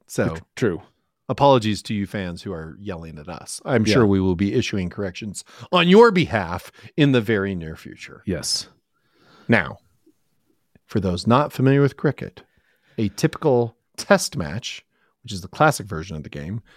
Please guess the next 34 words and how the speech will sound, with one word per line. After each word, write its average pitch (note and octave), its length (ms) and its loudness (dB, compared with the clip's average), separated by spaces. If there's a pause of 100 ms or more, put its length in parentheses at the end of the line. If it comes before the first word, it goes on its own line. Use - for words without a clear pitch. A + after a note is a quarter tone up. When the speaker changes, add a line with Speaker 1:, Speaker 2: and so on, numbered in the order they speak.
(140)
Speaker 1:
can E3 140 0
last G3+ 320 4
up C#3+ 160 2
to B2+ 80 0
five F2+ 280 -2
days. - 400 -10 (720)
You G#2 100 -10
heard E3+ 220 4
that G3 180 6
right, G3 440 2 (180)
listeners A#2 520 -4 (120)
who've G#2 240 -4
literally A#2 480 2
never G#2+ 280 -2
given G2+ 280 -2
this G2 100 -4
sport G2 260 -8
a F#2 60 -6
second G2 340 -10
thought. G#2 280 -6 (300)
Matches C3+ 560 2 (120)
can A#2+ 160 0
last G#2 460 0 (260)
up F2 300 -2 (160)
to B2 120 -2
five F#2 640 0
<laughs> - 60 -20
days. - 960 -4 (460)
Speaker 2:
One, C#3+ 280 2
one D#3+ 260 -2
entire F#3+ 460 2
work D3+ 380 0
week. A#2+ 340 -8 (800)
Speaker 1:
Yeah. A3+ 360 4